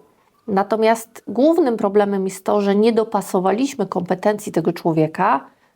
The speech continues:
do oczekiwań, które są po naszej stronie. No dobra,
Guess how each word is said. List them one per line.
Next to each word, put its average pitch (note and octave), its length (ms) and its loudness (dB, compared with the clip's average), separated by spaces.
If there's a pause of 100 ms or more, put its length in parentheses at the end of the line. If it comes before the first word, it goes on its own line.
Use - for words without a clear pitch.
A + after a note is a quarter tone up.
(120)
do G3 160 2
oczekiwań, G3 600 -4
które F#3 220 -6
są D#3 220 -4
po D#3+ 100 -4
naszej C#3+ 300 -8
stronie. - 420 -16 (420)
No E4 140 0
dobra, F3+ 360 -4